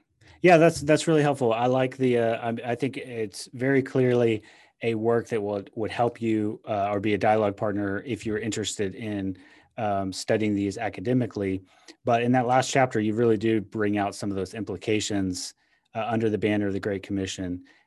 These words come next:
and the way that this, um, affects church life. And I like the analogy you just used about the grooves that create, are created by, uh, the way that we do church.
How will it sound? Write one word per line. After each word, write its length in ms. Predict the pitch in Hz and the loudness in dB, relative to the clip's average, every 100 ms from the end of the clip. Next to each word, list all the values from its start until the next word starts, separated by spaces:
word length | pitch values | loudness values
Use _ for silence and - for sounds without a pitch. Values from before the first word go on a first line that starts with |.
| - | -12
and 160 | 104 98 | -8 -6
the 80 | |
way 240 | 92 101 95 | -4 -2 -2
that 160 | 95 | -4
this, 460 | 98 90 - - - 143 | -4 -6 -6 -12 -12 -8
um, 560 | 95 90 90 90 95 - _ _ - | -6 -6 -8 -8 -10 -16 _ _ -16
affects 400 | - 98 87 - | -8 -6 -6 -8
church 360 | - 92 - | -10 -10 -8
life. 300 | 98 85 82 | -8 -8 -8
And 140 | 131 107 | -6 -4
I 140 | 110 | 0
like 180 | 107 95 | 0 0
the 100 | 98 | -2
analogy 400 | 101 101 101 95 | 0 0 -2 -2
you 80 | 95 | -4
just 240 | 95 - | -6 -6
used 320 | 98 92 - _ _ _ _ _ _ _ - | -6 -6 -10 _ _ _ _ _ _ _ -6
about 320 | 120 101 95 | -2 -2 -2
the 100 | 101 | -6
grooves 840 | 92 101 98 110 104 87 - - - _ 104 | -6 -6 -2 0 0 -2 -8 -12 -16 _ -8
that 340 | 98 95 - | -6 -6 -10
create, 480 | - 107 98 92 101 | -10 -6 -2 -2 -4
are 140 | 101 | -8
created 580 | - 101 95 95 92 87 | -8 -6 -4 -4 -4 -6
by, 440 | 98 87 90 90 - - _ - - - - - _ _ - | -4 -4 -6 -10 -14 -20 _ -20 -20 -20 -20 -20 _ _ -4
uh, 100 | 107 | -2
the 140 | 104 | -2
way 300 | 98 104 101 | -2 0 0
that 120 | 104 98 | 0 -4
we 120 | 95 | -8
do 160 | 92 | -8
church. 540 | 90 - 87 - - | -8 -12 -16 -16 -18